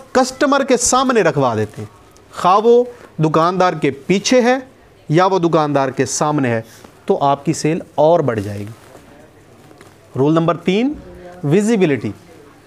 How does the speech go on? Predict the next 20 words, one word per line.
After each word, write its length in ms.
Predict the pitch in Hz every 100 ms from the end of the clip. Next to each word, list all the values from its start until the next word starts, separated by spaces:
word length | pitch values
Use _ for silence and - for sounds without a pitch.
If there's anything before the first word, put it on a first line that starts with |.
| -
जब 380 | 131 135 233 202
भी 200 | 226 240
जाते 460 | 156 147 170 170 196
हैं 420 | 151 151 196 220 233
तो 140 | 214
अपनी 440 | - 165 185 190 170
product 680 | - 147 139 156 156 139 -
को 240 | 185 208
दुकानदार 720 | 170 143 143 151 165 151 143
के 200 | 131 139
नज़दीक 800 | 120 117 113 104 156 240 262 - - -
और 120 | 160
customer 460 | 156 165 - 160 139
के 140 | 120 120
सामने 460 | - 143 127 113
रखवाएं। 1800 | 104 101 107 - - - - - - - - - - - - - - - 131
Rule 240 | 156 190
number 260 | 185 180 175
चार, 520 | - 185 180 190 196 -
availability। 800 | 160 185 190 170 190 185 135